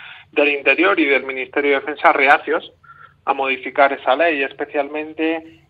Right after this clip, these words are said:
en los años de, en los años en los que un material puede ser, eh, secreto, clasificado o reservado. Entonces, pues parece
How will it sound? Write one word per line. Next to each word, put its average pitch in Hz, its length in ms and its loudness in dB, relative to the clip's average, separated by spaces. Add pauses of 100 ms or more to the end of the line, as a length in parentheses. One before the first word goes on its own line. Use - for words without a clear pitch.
en 135 180 -4
los 131 200 -4
años 156 380 0
de, 127 300 -4
en 113 800 -16
los 131 180 -6
años 151 280 -4
en 135 260 -6
los 123 200 -6
que 120 300 -2
un 127 140 -6
material 131 520 0
puede 120 240 -4 (100)
ser, 127 460 0
eh, 117 540 -6 (200)
secreto, 147 600 0
clasificado 127 800 0
o 120 120 -2
reservado. 143 720 0 (520)
Entonces, 123 440 -6
pues 110 200 -10 (420)
parece 117 380 -8